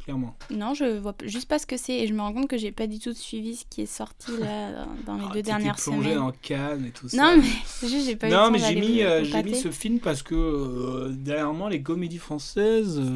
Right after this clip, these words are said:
Speaker 2: magnifique.
Speaker 1: ouais, C'est magnifique. Les comédies françaises, c'est pas ça. Et là, je voulais saluer,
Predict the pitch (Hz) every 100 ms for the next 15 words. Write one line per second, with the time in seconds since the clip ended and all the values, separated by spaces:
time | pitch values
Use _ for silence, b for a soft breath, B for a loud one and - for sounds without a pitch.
0 | - 131 131 247 - - 330 - - -
1 | - _ 135 127 - - - 170 151 135
2 | - - - - b b b - 131 156
3 | 160 - 147 - 190 - 120 - 170 -
4 | 135 143 233 B B B B - 180 180
5 | 214 - 156 160 - 208 170 147 139 147
6 | 175 185